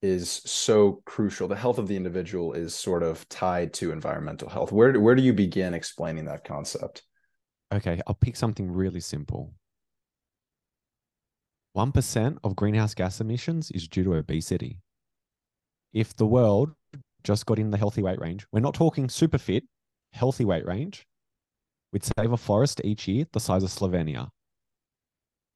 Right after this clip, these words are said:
Speaker 2: Size of
Speaker 1: Wow.
Speaker 2: Slovenia,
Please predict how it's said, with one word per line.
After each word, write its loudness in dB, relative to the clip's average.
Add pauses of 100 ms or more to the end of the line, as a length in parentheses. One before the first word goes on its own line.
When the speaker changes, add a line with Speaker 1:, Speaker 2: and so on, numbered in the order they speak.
(2750)
Speaker 2:
Size 2
of 6
Speaker 1:
Wow. 2
Speaker 2:
Slovenia, 2